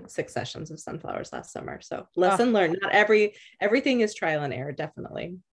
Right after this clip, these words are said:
Speaker 2: And better to lose sunflowers than some other things that take a lot longer to
Speaker 1: Yes.
Speaker 2: restart. <laughs> So
Speaker 1: Yeah,
Speaker 2: what are
Speaker 1: yeah.
Speaker 2: ex-, any examples of something that you might direct seed, meaning that you're gonna put the seed right into the ground rather than starting it inside or in your garage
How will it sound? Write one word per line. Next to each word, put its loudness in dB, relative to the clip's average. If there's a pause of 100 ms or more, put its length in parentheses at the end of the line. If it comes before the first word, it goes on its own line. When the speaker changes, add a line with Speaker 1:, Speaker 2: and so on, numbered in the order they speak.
Speaker 2:
And 2
better 4
to 0
lose -4
sunflowers -2
than -10
some -6
other 0
things -6
that 0
take 0
a 0
lot 2
longer 0
to -6 (300)
Speaker 1:
Yes. 2
Speaker 2:
restart. 4
<laughs> -2 (280)
So 0
Speaker 1:
Yeah, 0
Speaker 2:
what 6
are 2
Speaker 1:
yeah. -2
Speaker 2:
ex-, -8
any -2
examples -6
of -8
something -6
that -8
you -6
might -6
direct -4
seed, -14
meaning -8
that 0
you're -6
gonna -8
put -8
the -8
seed -8
right -2
into -12
the -8
ground -6
rather -6
than -10
starting -8
it -12 (180)
inside -6
or -6
in -10
your -10
garage -10